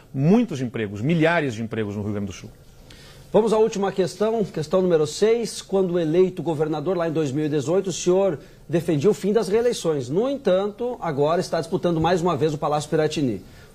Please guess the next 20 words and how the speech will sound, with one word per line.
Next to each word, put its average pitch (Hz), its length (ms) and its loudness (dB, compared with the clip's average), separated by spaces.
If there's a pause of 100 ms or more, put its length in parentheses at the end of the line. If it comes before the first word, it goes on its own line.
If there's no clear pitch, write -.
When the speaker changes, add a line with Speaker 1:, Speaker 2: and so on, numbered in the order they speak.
Speaker 2:
O - 60 -20
que 170 100 2
que 185 100 -2
mudou, 170 540 4
ex-governador, 127 760 0 (240)
e 165 160 0
o 147 80 -2
que 196 160 -2
ficou 190 380 2
pendente 180 640 2
na 156 80 -4
sua 160 180 -4
gestão 143 280 -2
que - 60 -6
o - 20 -12
senhor 147 140 -2
quer 156 120 2
voltar 139 460 0
pra 139 220 -2
completar? 127 500 -2